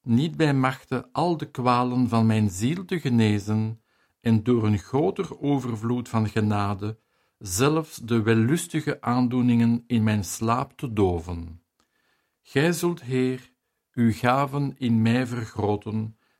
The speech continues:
steeds meer vergroten. Dan zal mijn ziel, bevrijd uit de vanglijm van de begeerlijkheid, mij volgen naar u. Dan zal ze niet meer weerspannig zijn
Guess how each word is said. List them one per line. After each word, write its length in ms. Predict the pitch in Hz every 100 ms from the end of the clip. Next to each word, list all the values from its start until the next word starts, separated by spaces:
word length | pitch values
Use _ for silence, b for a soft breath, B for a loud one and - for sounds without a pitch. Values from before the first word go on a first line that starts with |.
| -
steeds 520 | - - 170 208 -
meer 260 | 147 147 123
vergroten. 880 | 120 110 104 95 95 95 92 107 _ _ _ _ -
Dan 580 | 95 120 170 214 220 - -
zal 380 | 113 139 156
mijn 240 | 147 143 131
ziel, 540 | 101 117 113 113 120 _ _ _ _
bevrijd 600 | 110 101 104 135 160 -
uit 160 | 135 135
de 100 | 113
vanglijm 800 | 98 139 170 151 143 143 139 -
van 220 | 107 113
de 80 | 110
begeerlijkheid, 1000 | 104 - 131 165 151 - 113 113 - _ _ _ -
mij 380 | 110 113 117 -
volgen 560 | 98 117 151 151 170 165
naar 320 | 160 143 -
u. 260 | 110 92 95 _ _ _ _ _ _
Dan 380 | 104 131 185 180
zal 260 | 165 165
ze 160 | 143 147
niet 320 | 127 180 -
meer 360 | 151 165 160 -
weerspannig 800 | 117 127 - - - 170 165 -
zijn 500 | - 131 135 143 147